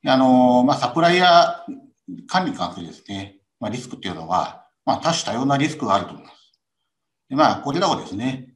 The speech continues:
あの、まあ、いかにですね、あの、情報収集を、まあ、鮮度の高い情報収集を、えー、まあ、行い、で、あの、まあ、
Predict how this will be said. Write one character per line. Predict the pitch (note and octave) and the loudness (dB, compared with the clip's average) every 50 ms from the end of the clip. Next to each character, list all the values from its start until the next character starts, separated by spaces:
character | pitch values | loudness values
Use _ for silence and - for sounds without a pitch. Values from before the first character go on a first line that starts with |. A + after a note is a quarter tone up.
| _ _ | _ _
あ | - - A2 | -8 -6 -6
の、 | G#2+ A2 | -4 0
ま | A#2 C3 | 0 2
あ、 | A#2 - | 2 0
い | |
か | - - G3+ | -2 -4 -4
に | G#3+ D3 | -4 -4
で | - - | -6 -8
す | - - | -10 -12
ね、 | D#2+ F2 E2+ E2+ - - _ _ _ _ _ _ | -12 -12 -12 -12 -14 -20 _ _ _ _ _ _
あ | - G#2 | -6 -6
の、 | F#2+ F#2+ F2+ | -6 -6 -6
情 | - A2+ A2+ | -6 -6 -6
報 | A2+ A#2+ B2 | -4 -6 -6
収 | A#2+ - D3 C#3+ | -4 -4 -6 -6
集 | - - E2 D#2 | -6 -8 -12 -12
を、 | F2 G2 F#2+ E2+ - - | -10 -10 -10 -10 -10 -12
ま | - - | -12 -10
あ、 | |
鮮 | - - D#3 D#3 | -4 -2 -2 -2
度 | - - | -2 -4
の | - | -8
高 | - A#2+ - - D#3 | -10 -8 -2 0 0
い | C3 A2+ | 0 -2
情 | - G2+ | -6 -10
報 | F#2+ F2 - G2 G2 | -12 -12 -12 -14 -14
収 | - - A2+ | -12 -12 -12
集 | A2 - - E2+ | -12 -14 -14 -14
を、 | E2+ G#2 C3 C3+ C#3 C3+ - _ _ _ _ _ _ _ _ _ | -12 -10 -10 -10 -10 -12 -18 _ _ _ _ _ _ _ _ _
え | - G2+ F#2+ - | -12 -10 -8 -8
ー、 | - | -6
ま | - G#2 F2+ | -4 -4 -6
あ、 | - | -6
行 | - - E2+ E2+ F#2 | -8 -12 -10 -8 -6
い、 | G#2+ A#2 A#2+ - - - - _ _ _ _ - | -6 -6 -6 -8 -12 -20 -20 _ _ _ _ -8
で、 | D#3 D#3 D3+ | -2 0 2
あ | D3 | 2
の、 | D3 D3 C#3+ C#3+ C3+ C3+ C#3 C#3 - - - | 4 4 2 2 2 0 -2 -6 -10 -8 -4
ま | D3 | -4
あ、 | A#2+ - - - _ _ _ | -4 -4 -6 -16 _ _ _